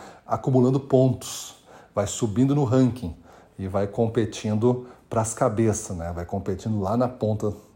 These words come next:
do que você pode fazer. Aí, pra finalizar, tem uma frase de um poeta chamado E. Cummings, que diz o seguinte:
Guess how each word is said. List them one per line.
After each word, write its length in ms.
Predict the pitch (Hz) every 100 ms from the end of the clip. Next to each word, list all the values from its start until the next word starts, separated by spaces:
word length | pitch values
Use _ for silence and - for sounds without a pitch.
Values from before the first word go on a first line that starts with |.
| _
do 120 | -
que 100 | 101
você 240 | 107 98 104
pode 260 | 92 95
fazer. 360 | - 107 87 73 - - - - - - -
Aí, 160 | 143
pra 160 | 165 208
finalizar, 520 | 196 185 175 135 170
tem 140 | 170
uma 200 | 147 147
frase 500 | 135 131 127 139 120 104 - 107
de 120 | 98
um 140 | 101
poeta 460 | 95 101 95 107 104
chamado 520 | - 95 98 98 90 80 - _
E. 80 | 131
Cummings, 800 | 123 - 123 135 95 - - - - - - - -
que 140 | 110
diz 100 | 110
o 80 | 110
seguinte: 580 | - 98 92 90 -